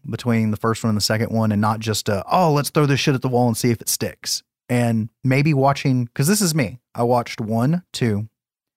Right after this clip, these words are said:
then three. Well, I'm just, just calling them that for argument's sake. And then went back and watched two again.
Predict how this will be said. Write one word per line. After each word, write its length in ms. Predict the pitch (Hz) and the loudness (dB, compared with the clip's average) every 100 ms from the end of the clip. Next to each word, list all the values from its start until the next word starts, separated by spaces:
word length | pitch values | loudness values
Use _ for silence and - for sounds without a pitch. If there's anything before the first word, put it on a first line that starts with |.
| _ _ | _ _
then 220 | 107 117 | -2 0
three. 380 | 135 110 101 98 | 0 0 0 -2
Well, 100 | 135 | -4
I'm 80 | 104 | -2
just, 180 | 98 95 - | -2 -6 -10
just 200 | - - | -12 -10
calling 260 | - 90 92 | -4 -2 -2
them 180 | 92 107 | -6 -6
that 240 | 101 87 - _ _ | -4 -4 -8 _ _
for 240 | - 98 85 | -6 -6 -6
argument's 340 | 104 98 95 - | -6 -6 -6 -8
sake. 260 | 85 73 - _ _ - | -8 -12 -20 _ _ -2
And 160 | 139 135 | 2 4
then 100 | 131 | 4
went 140 | 120 | 2
back 200 | 107 95 | 0 -2
and 100 | 104 | -2
watched 240 | 92 - - | -4 -6 -2
two 160 | 240 | 0
again. 300 | 123 85 - | 0 -4 -14